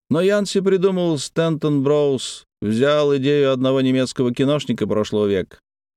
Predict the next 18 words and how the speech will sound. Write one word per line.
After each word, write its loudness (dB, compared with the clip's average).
Ты 2
мог 0
о 2
нём 0
слышать, -2
хоть 0
он 2
и 2
умер 0
задолго 2
до 0
тебя. -2
Но 0
его 0
документалку -2
всё 0
ещё -2
крутят. 0